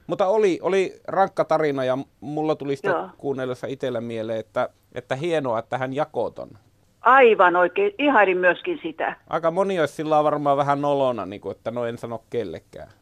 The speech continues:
Speaker 2: Ki-, kärsin hiljaa, niin en
Speaker 1: Mm.
Speaker 2: tule häväistyksi.
Speaker 1: Mut toi oli niinku
Speaker 2: Hienoa.
Speaker 1: rohkeeta, nyt moni muu kuulee ja nyt me saadaan tästä niinku keskustelua ja tietoisuutta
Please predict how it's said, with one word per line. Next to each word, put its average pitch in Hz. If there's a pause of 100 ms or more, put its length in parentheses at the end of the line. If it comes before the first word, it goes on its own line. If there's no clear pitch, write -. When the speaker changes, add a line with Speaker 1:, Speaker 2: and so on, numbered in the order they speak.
(140)
Speaker 2:
Ki-, - (200)
kärsin 262
hiljaa, 180
niin 185
en 180
Speaker 1:
Mm. -
Speaker 2:
tule 175
häväistyksi. -
Speaker 1:
Mut -
toi 170
oli 151
niinku 156
Speaker 2:
Hienoa. 208
Speaker 1:
rohkeeta, 165
nyt 160
moni 165
muu 170
kuulee 147
ja 139
nyt 143
me 147
saadaan 147
tästä 147
niinku 160
keskustelua 147
ja 139
tietoisuutta 131